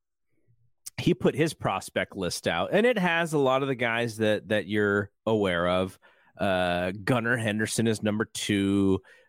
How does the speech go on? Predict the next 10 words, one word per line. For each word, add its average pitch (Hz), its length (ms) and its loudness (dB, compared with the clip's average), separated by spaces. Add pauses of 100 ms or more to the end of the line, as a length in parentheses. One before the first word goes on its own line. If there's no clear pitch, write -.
(100)
Corbin 139 460 0
Carroll 120 460 0
from 117 180 -4
the 107 80 2
Di-, 92 400 -4
uh, 98 340 0
Diamondbacks 107 640 -2
is 104 140 -8
number 104 260 0
one. 92 760 0